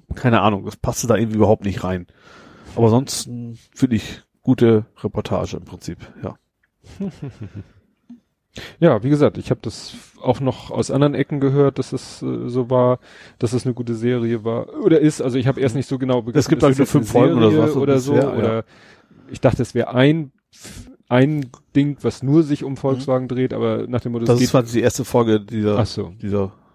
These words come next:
Speaker 1: Serie da, ja.
Speaker 2: Mhm. Ja. Dann wollte ich noch kurz erzählen, ich hab, äh,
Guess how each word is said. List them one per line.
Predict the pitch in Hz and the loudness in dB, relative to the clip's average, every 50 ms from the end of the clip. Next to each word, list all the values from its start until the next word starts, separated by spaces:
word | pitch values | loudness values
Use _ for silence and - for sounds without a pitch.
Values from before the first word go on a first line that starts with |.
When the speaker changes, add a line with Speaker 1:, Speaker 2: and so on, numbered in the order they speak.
| _ _ _ _ | _ _ _ _
Speaker 1:
Serie | - 95 104 95 92 92 95 90 | -8 -4 -4 -4 -4 -6 -8 -8
da, | 87 98 95 | -8 -8 -10
ja. | - - - _ _ _ _ | -12 -14 -18 _ _ _ _
Speaker 2:
Mhm. | 143 165 220 226 - - 98 - 98 _ _ _ _ _ _ _ _ _ _ _ _ - - - - - - - - - _ _ _ - | -10 -10 -10 -10 -12 -14 -18 -20 -20 _ _ _ _ _ _ _ _ _ _ _ _ -20 -20 -20 -20 -20 -20 -20 -20 -20 _ _ _ 0
Ja. | 143 196 240 185 120 113 110 107 101 - _ _ _ _ _ _ _ _ _ _ _ _ _ | 2 4 4 4 2 0 -2 -8 -12 -16 _ _ _ _ _ _ _ _ _ _ _ _ _
Dann | 143 143 160 185 202 202 208 208 165 143 160 147 | 4 4 4 2 0 -2 -4 -4 -6 -6 0 2
wollte | 170 170 160 | 2 2 2
ich | - | 0
noch | 170 156 - | 0 0 0
kurz | - 170 151 - | 0 0 0 0
erzählen, | 151 139 - - - 151 156 160 160 160 156 156 147 | -4 -6 -2 0 2 2 4 4 4 2 0 0 -4
ich | - 131 - - | -6 -4 -2 -2
hab, | 139 - _ _ - - | -2 -2 _ _ -16 -6
äh, | - 131 123 123 120 120 117 117 113 113 | -2 -2 0 0 0 0 -2 -4 -6 -8